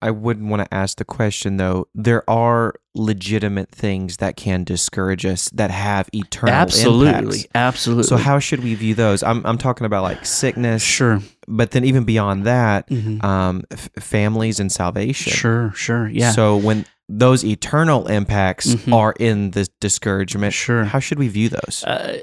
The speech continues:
Speaker 2: again, if you, you're viewing them through that eternal lens, you're seeing that, again, it's like sickness, it's a temporary
Speaker 1: Mm-hmm.
Speaker 2: thing,
Speaker 1: Mm-hmm.
Speaker 2: right? It, it,
Speaker 1: Okay.
Speaker 2: it, it doesn't mean that it's fun or pleasant or something that we,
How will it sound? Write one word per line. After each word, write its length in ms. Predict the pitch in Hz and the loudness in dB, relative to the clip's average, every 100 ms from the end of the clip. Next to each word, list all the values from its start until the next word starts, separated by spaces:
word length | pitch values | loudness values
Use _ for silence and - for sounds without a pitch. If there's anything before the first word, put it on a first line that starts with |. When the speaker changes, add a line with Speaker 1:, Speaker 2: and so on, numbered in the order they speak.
| - | -2
Speaker 2:
again, 380 | 135 160 175 120 | 2 4 4 4
if 180 | 120 | 2
you, 140 | 131 123 | 2 0
you're 240 | 113 120 | 2 2
viewing 380 | 117 135 175 147 | 4 6 6 6
them 160 | 127 110 | 4 2
through 420 | - 127 127 123 | -2 2 4 6
that 220 | 110 104 | 4 4
eternal 600 | 101 - - 131 117 107 | 0 -4 2 4 6 6
lens, 680 | 107 113 107 101 98 101 - _ _ _ - | 6 6 6 4 -2 -6 -10 _ _ _ -2
you're 160 | 117 | 0
seeing 560 | 107 - 143 131 127 117 | 2 4 6 6 6 4
that, 420 | 113 110 107 - - - | 4 4 4 0 -6 -2
again, 400 | 110 117 113 104 | 0 2 2 0
it's 120 | - | -4
like 160 | 104 - | -6 -2
sickness, 760 | - 123 147 156 151 - - _ _ _ _ | 0 2 2 2 0 -6 -10 _ _ _ _
it's 180 | 123 - | -4 0
a 80 | 117 - - | -2 -2 -6
temporary 760 | - 123 120 113 117 110 110 | 0 0 2 2 4 4 2
Speaker 1:
Mm-hmm. 100 | 98 | 4
Speaker 2:
thing, 440 | 175 175 98 - - - | 6 6 4 -4 -12 -4
Speaker 1:
Mm-hmm. 100 | 104 | 2
Speaker 2:
right? 280 | 107 117 - | 2 0 0
It, 240 | 131 101 | 0 2
it, 80 | 127 | 0
Speaker 1:
Okay. 200 | 87 143 | 2 2
Speaker 2:
it, 60 | 151 | 2
it 100 | 135 | 4
doesn't 420 | 180 185 - - | 4 4 0 -4
mean 360 | 123 135 165 139 | 0 4 6 6
that 120 | 110 | 2
it's 300 | 101 - - - 123 _ - | -2 -6 -8 -14 -20 _ -14
fun 420 | - - 156 156 | -4 2 4 4
or 80 | 147 | 2
pleasant 460 | - 151 160 160 160 | 2 4 4 4 2
or 300 | 123 120 113 | 4 2 2
something 320 | 139 151 135 | 0 2 2
that 140 | 120 | 2
we, 340 | 107 123 117 | 2 2 2